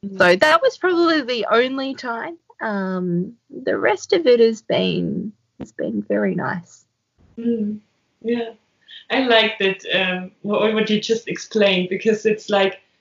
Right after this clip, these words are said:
Speaker 1: just being open for new things, and even though you don't understand, just let it be there, right? It's like that openness that everybody needs. It's also when somebody has a,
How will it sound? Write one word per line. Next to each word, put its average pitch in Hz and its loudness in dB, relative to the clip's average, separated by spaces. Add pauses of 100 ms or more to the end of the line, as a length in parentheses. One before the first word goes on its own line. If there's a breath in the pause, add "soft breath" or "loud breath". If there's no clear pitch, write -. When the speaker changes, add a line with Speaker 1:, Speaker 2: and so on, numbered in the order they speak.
Speaker 1:
just 311 0
being 277 2
open 226 0
for 220 -2
new 285 2
things, 269 0
and 208 -4
even 233 0
though 226 4
you 240 4
don't 240 4
understand, 233 0 (320)
just - -8
let 247 0
it - -2
be 262 4
there, 156 4
right? 202 0
It's - -10
like 202 -4 (420)
that 226 -2
openness 208 2
that 190 -6
everybody 208 2
needs. 190 -4 (160)
It's - -10 (200)
also 220 2
when 196 -2
somebody 202 2
has 202 0
a, 180 -4